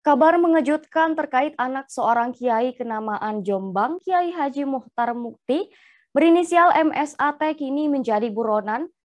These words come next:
karena diduga melakukan pelecehan terhadap santriawati. Pihak kepolisian pun berusaha melakukan penangkapan terhadap anak sang kiai tersebut. Rombongan mobil polisi dari Subdit Tiga Jatan Ras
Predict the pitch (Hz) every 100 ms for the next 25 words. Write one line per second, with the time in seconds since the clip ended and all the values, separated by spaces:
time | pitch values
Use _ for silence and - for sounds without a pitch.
0 | - 339 349 349 311 277 277 269 285 262
1 | 240 254 254 269 262 226 226 226 233 220
2 | 254 247 226 208 208 214 - 226 226 226
3 | 214 196 190 214 226 196 - _ _ _
4 | _ 202 226 208 254 269 277 277 269 277
5 | 294 294 269 269 269 269 277 269 262 262
6 | 262 262 254 254 240 247 247 269 277 214
7 | 185 202 202 220 233 214 196 220 - -
8 | 320 330 233 220 202 208 214 240 233 208
9 | - _ _ _ _ _ 262 285 285 294
10 | 330 330 294 294 294 285 269 277 294 240
11 | 233 254 254 220 202 247 220 185 220 214
12 | 202 185 196 185 202 254 -